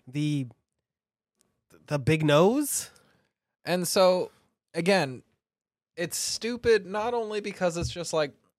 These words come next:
Speaker 2: what are you, what are you trying to argue here? But also, it's dumb and just,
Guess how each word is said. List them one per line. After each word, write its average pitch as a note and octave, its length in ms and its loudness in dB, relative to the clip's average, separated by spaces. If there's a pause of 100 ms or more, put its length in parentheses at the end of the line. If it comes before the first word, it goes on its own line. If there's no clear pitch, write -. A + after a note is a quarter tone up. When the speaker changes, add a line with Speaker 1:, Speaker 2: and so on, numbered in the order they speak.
(200)
Speaker 2:
what F#3+ 140 -6
are G3+ 40 -8
you, F#3 220 -10
what G3 140 -8
are A3+ 40 -8
you F#3+ 300 -12 (120)
trying C3+ 440 -10
to B2 120 -12
argue F#2+ 380 -10
here? E2+ 260 -18 (880)
But D#3+ 260 2
also, F#3+ 560 2 (960)
it's D#3 260 0
dumb E3 320 0
and F3 160 -6
just, D#3+ 320 -4